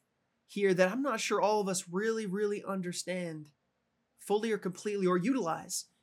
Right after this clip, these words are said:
when we are being tempted. And so it's really interesting as we talk about temptation. That word is so, like, overused, all right? Like, like, Christians overuse it and, like,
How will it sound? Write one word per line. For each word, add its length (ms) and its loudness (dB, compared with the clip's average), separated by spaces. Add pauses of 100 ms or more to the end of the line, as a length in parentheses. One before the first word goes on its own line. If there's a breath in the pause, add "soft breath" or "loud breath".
(140)
when 180 0
we 120 2
are 80 4
being 200 2
tempted. 500 -6 (1160)
And 140 0
so 420 4 (680)
it's 180 0
really 300 0
interesting 360 0
as 120 0
we 80 0
talk 220 -2
about 200 0
temptation. 720 -4 (960 loud breath)
That 180 8
word 300 12
is 160 8
so, 180 6
like, 340 4
overused, 680 0
all 80 -6
right? 240 -4 (300)
Like, 280 6 (400)
like, 280 -8
Christians 420 4
overuse 400 0
it 60 2
and, 100 -2
like, 180 0